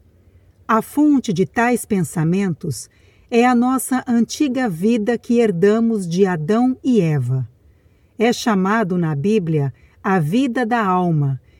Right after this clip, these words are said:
que é psuche na língua grega. Isso poderia surpreendê-lo, mas a solução, a única solução para esse problema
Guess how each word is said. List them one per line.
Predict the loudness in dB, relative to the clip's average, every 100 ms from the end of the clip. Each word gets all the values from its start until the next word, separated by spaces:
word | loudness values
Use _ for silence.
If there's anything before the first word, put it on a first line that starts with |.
| _
que | 0 4 6
é | 4 -2
psuche | _ -14 -6 -4 -4 -2 2 2 0 -8 _
na | -4 0
língua | 2 2 2 2 2
grega. | 0 0 0 0 -2 -4 -8 _ _ _ _ _ _ _ _
Isso | 0 2 0 -6
poderia | 0 4 6 6 4 2
surpreendê-lo, | -2 -4 -4 -2 0 2 2 4 4 2 -2 -6 _ _ -2
mas | 0 0 0
a |
solução, | -2 0 2 2 0 -2 0 0 -2 -8 _ -6
a | 0
única | 4 4 4 2 -2
solução | -4 -2 -2 -2 -4 -4 -4
para | -2 -4 0 4
esse | 4 2 -6
problema | -4 -2 0 0 0 0 -2